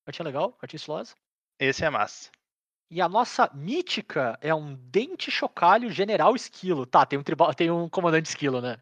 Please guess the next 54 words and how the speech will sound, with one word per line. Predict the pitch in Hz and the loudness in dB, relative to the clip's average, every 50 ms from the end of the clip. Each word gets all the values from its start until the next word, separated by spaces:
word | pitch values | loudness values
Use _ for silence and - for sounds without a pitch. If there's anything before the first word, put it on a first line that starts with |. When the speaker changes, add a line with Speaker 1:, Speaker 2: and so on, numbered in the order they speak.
| _ | _
Speaker 1:
Tinha | - - 349 - | -4 -2 -2 0
que | - | 2
ter | - | 0
um | 180 | 0
Speaker 2:
Tem. | - 127 | 4 4
Speaker 1:
comandante | 110 135 139 147 143 139 | 4 4 2 -2 -4 -6
esquilo, | - - - 156 127 123 | -8 -4 -2 -2 -2 -2
né? | 117 117 107 - _ _ _ _ _ _ _ _ _ - | -4 -8 -12 -12 _ _ _ _ _ _ _ _ _ -16
Speaker 2:
Uhum. | 123 123 123 107 113 123 131 170 _ _ _ _ _ _ _ - | -14 -14 -14 -12 -14 -14 -16 -16 _ _ _ _ _ _ _ -6
Speaker 1:
Três | 277 311 349 339 254 | -4 -2 0 0 0
manas | 226 202 214 226 240 277 269 - | 0 2 2 2 2 2 -2 -4
por | - - - 233 220 | -6 -12 -10 -8 -8
um | 220 220 214 208 190 180 - - | -6 -8 -8 -10 -10 -10 -8 -4
três | - 220 254 - - - | -2 -2 -2 -2 -4 -6
três, | - 160 185 208 - | -4 -4 -4 -4 -4
criatura | - 190 - 190 190 190 | -6 -8 -6 -4 -2 0
lendária, | 185 170 143 147 160 156 | 0 0 2 2 2 0
esquilo | 156 - - - 196 226 | 0 -6 -8 -12 -10 -6
guerreiro, | 190 185 139 120 151 190 240 208 | -4 -4 -4 -2 -4 -4 -4 -6
com | - - 185 165 | -14 -16 -16 -8
travessia | - - 180 165 156 147 - - | -2 0 2 2 0 -2 -6 -8
de | 165 - | -10 -8
floresta, | - 165 151 131 123 135 - - - 359 - _ _ _ _ _ _ _ _ | -4 -2 -2 -2 -2 -2 -4 -8 -10 -20 -20 _ _ _ _ _ _ _ _
que | - | -8
é | 139 | -6
uma | 135 143 135 | -4 -2 -2
habilidade | 127 127 135 135 135 143 | -2 -2 -2 -4 -4 -4
que | - | -4
a | 160 | -8
gente | - - | -10 -8
não | 156 196 | -8 -6
vê | 190 170 175 | -6 -8 -8
com | - 170 | -8 -10
muita | 160 - 156 | -12 -10 -10
frequência | - 147 139 - - 117 151 - - | -10 -10 -12 -12 -10 -12 -12 -12 -14
nos | 175 131 120 | -16 -16 -12
dias | 127 135 123 | -12 -12 -12
de | 110 110 | -12 -14
hoje. | 135 226 - _ _ _ _ _ _ _ _ _ _ _ - - | -14 -14 -16 _ _ _ _ _ _ _ _ _ _ _ -16 -14
Se | - - - 220 | -12 -8 -6 -6
uma | 285 330 | -2 -2
ou | 320 302 | 0 0
mais | 302 294 277 - | 2 0 0 -2
fichas | - - 233 - 247 220 | -4 -8 -6 -4 -4 -4
seriam | - 214 208 202 | -4 -4 -4 -4
criadas | - 185 175 175 175 175 | -2 0 0 0 0 -2
sob | - 185 170 - | -8 -8 -10 -8
seu | - 180 | -8 -10
controle, | 160 - 180 170 160 - 180 202 233 254 | -8 -8 -10 -12 -10 -6 -4 -4 -4 -4
em | |
vez | 220 220 226 196 | -4 -2 -4 -4
disso, | 156 190 220 - - | -4 -10 -12 -14 -12
cria-se | - - 220 208 - | -6 -4 -4 -2 -2
aquela, | 214 - - - 214 262 277 | -4 -4 -4 -6 -4 -4 -4